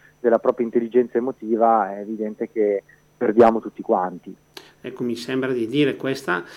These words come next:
Speaker 2: è la società nella quale siamo connessi, comunichiamo come non mai, però forse, quasi in maniera abbastanza beffarda, è forse la società in cui è più difficile comunicare.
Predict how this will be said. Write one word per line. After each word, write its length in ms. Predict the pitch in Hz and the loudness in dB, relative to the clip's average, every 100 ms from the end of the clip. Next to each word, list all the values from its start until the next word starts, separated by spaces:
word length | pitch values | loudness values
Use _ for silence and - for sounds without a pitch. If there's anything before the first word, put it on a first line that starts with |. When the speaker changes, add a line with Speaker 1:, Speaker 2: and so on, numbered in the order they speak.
| - - - | -20 -20 -8
Speaker 2:
è 180 | 156 | -2
la 220 | 143 131 120 | 0 0 -2
società 640 | - 147 143 139 131 160 | -4 -4 -4 -4 0 2
nella 260 | 139 127 120 | 2 0 -2
quale 220 | 135 139 | -4 -4
siamo 300 | - 143 135 | -2 -2 -2
connessi, 880 | - 131 120 117 139 147 - 131 117 | 0 0 0 2 0 0 -4 -4 -4
comunichiamo 720 | - 131 135 120 127 127 131 | 0 4 4 2 0 0 0
come 220 | 131 123 | 0 -2
non 200 | 120 110 | 0 0
mai, 500 | 110 110 113 101 95 - - _ | -2 -2 -2 -4 -8 -16 -20 _
però 220 | - 165 | -2 -2
forse, 800 | 190 - 139 131 - 156 202 - | -2 4 6 6 2 0 0 0
quasi 260 | - 131 127 | -2 -2 0
in 60 | |
maniera 300 | 120 113 120 | 0 0 0
abbastanza 540 | 120 110 104 123 117 113 | -2 -4 -6 -6 -4 -4
beffarda, 720 | 101 127 - 104 104 110 165 - - - - | -2 -4 -2 -4 -2 -4 -4 -6 -20 -20 -12
è 140 | 139 | -6
forse 420 | 135 - 139 151 170 | -4 2 2 2 0
la 100 | 151 | -2
società 460 | - 117 151 117 | -4 -4 -4 0
in 160 | 139 151 | 0 0
cui 300 | 127 127 156 | 2 4 4
è 80 | - | 2
più 160 | 139 | -2
difficile 400 | 113 - - 135 | -2 -2 -4 -4
comunicare. 600 | - 107 92 110 117 101 | -2 -4 -4 -4 -4 -4